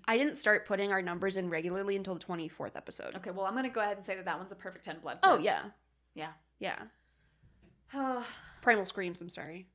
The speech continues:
Speaker 2: Oh, you're right. It was Primal Screams.
Speaker 1: But
Speaker 2: Blood Pits was the other option, 'cause then
Speaker 1: Yeah.
Speaker 2: it was Shit Pits.
Speaker 1: Yep. Yep.
Speaker 2: <sighs>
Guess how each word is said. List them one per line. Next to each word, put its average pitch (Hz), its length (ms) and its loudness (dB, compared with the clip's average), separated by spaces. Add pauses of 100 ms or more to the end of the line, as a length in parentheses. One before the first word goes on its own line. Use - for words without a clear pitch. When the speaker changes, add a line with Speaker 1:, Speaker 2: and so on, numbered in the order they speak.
Speaker 2:
Oh, 233 160 -4
you're 226 160 -6
right. 170 240 -2
It 165 80 -4
was - 100 -10
Primal 180 320 -8
Screams. 170 320 -6
Speaker 1:
But 254 160 12
Speaker 2:
Blood 254 200 8
Pits 277 240 2
was 220 140 0
the 208 120 -2
other 196 240 4
option, 160 500 0
'cause 185 120 -8
then 175 120 0
Speaker 1:
Yeah. 160 80 2
Speaker 2:
it 156 60 -4
was 165 100 -6
Shit - 280 0
Pits. 143 360 -4 (140)
Speaker 1:
Yep. 185 160 -2 (320)
Yep. - 300 0
Speaker 2:
<sighs> - 40 -14